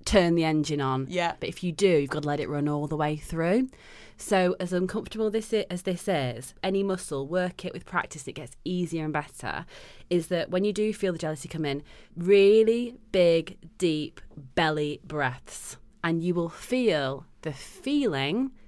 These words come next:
Speaker 1: start to dissipate. But let it run through your system. Don't push it down, because otherwise you'll have another triggering experience. It will build up and build up. So the first thing to do is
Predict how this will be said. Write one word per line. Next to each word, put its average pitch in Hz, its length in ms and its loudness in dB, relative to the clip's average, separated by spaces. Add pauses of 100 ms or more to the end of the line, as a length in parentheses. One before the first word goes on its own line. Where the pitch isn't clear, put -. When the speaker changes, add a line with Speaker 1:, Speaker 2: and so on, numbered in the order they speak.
Speaker 1:
start - 440 0
to - 100 -12
dissipate. 139 680 -6 (240)
But 175 100 -4
let 185 160 4
it 196 160 -2
run 240 220 0
through 254 220 -2
your 254 140 -2
system. 202 480 -4
Don't 180 300 0
push - 240 -2
it - 100 -2
down, 156 460 -2 (380)
because 190 260 2
otherwise 196 640 2
you'll 175 200 -2
have 156 180 -2
another 226 200 -2
triggering 202 380 -2
experience. 139 720 -4
It 190 60 4
will 185 100 2
build 185 300 0
up 165 60 -6
and 175 100 -4
build 160 220 -2
up. - 120 -6
So - 100 -12
the 170 80 -6
first 214 300 0
thing 254 80 -2
to - 60 -12
do 196 100 0
is 165 100 -8